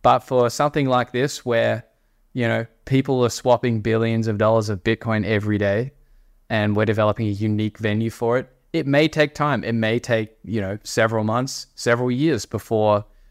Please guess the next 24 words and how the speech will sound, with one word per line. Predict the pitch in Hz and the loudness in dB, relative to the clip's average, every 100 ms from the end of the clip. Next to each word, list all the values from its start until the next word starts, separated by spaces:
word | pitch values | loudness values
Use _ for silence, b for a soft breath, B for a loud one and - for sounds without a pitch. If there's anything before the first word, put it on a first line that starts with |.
| _ - | _ -4
um, | 107 104 104 101 104 | 2 4 4 2 -2
you | 123 104 | -2 -2
know, | 98 | -2
this | 104 - | -2 -4
achieves | 101 107 98 92 - | -4 -2 -2 -4 -12
some | - 104 98 | -2 0 0
level | 92 | -2
of | 95 - | -4 -10
product, | - 98 95 - | 0 0 0 -2
product | 101 92 | -2 0
market | 92 95 | -4 -4
fit. | - - | -6 -4
I | |
don't | 117 185 151 | 0 2 2
think | 151 160 | 0 0
so. | - 117 | 2 2
I | 117 | 2
think | 127 | 0
our | 123 | -2
go-to-market | 110 113 110 104 - | 0 0 0 -2 -4
strategy | - 107 101 98 | 0 0 0 -2
is | 90 | -4
good, | - 143 120 | 0 -2 0
but, | 113 104 - | 0 0 -2